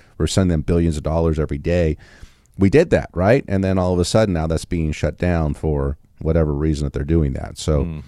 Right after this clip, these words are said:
Speaker 1: having low-cost energy is beneficial to everybody. You know, we can tackle the environmental concerns. Um, there's some other ways to do that, but just shutting off oil is not the way. But if doubles, yeah, everything you have, everything you do is gonna cost more.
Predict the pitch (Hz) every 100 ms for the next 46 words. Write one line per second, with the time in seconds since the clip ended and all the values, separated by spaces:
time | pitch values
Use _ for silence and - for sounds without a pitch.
0 | - - - - 87 98 90 85 98 104
1 | - 98 95 92 95 92 85 78 85 85
2 | 80 - - - - 98 92 92 92 78
3 | 78 76 73 - 50 50 - - - -
4 | _ 90 76 92 104 - - 104 113 117
5 | 95 90 87 90 87 95 - - 104 -
6 | 104 104 107 110 - - 85 82 80 78
7 | 76 - 82 82 85 85 82 71 85 82
8 | 82 95 73 71 85 - 85 82 73 78
9 | 67 73 67 - 65 - - - _ _
10 | _ - _ 87 85 - 117 131 139 113
11 | 80 - 95 104 104 98 104 104 92 101
12 | 104 101 87 101 107 - 85 85 - 82
13 | - 73 62